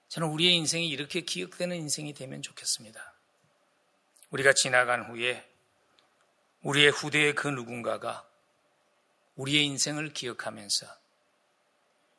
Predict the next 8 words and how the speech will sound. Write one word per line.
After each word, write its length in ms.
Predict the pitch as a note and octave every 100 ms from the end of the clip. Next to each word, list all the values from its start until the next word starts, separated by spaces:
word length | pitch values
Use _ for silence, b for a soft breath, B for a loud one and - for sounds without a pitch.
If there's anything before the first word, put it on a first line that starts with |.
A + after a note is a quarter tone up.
| _ _ _ _ _ _ _ _ _ _
좀 280 | - F3+ G3+
다르게 460 | - - E3+ G3+ G#3
살라고 480 | - E3 D#3 D#3 D#3+
몸부림쳤던 1120 | C#3+ D3 C#3+ D3 C#3+ - C3+ - C#3+ C3+ - b b b
우리의 380 | - B2 B2 C3
모습이 680 | A#2+ A#2 A#2+ A#2 A2+ A#2 - _ _ _ _ _ _ _ _ -
그들의 340 | - A#2 A#2
삶에 600 | A2+ - A#2 A#2 A#2 A#2